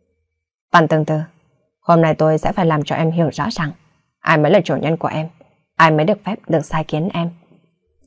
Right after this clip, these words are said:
Chuyện sau đó, cô gần như là không còn nhớ nổi nữa. Cho đến lúc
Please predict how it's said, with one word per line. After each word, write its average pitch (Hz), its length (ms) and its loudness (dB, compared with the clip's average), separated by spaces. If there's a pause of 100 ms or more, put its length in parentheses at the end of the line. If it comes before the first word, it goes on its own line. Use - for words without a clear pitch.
(220)
Chuyện 190 220 0
sau 170 200 -2
đó, 170 360 -4 (560)
cô 220 280 6
gần 214 220 2
như 285 120 -2
là 262 200 -2
không 294 200 -4
còn 196 280 -2
nhớ 196 220 0
nổi 233 180 0
nữa. 220 220 -4 (460)
Cho 190 120 2
đến 170 200 4
lúc 214 120 0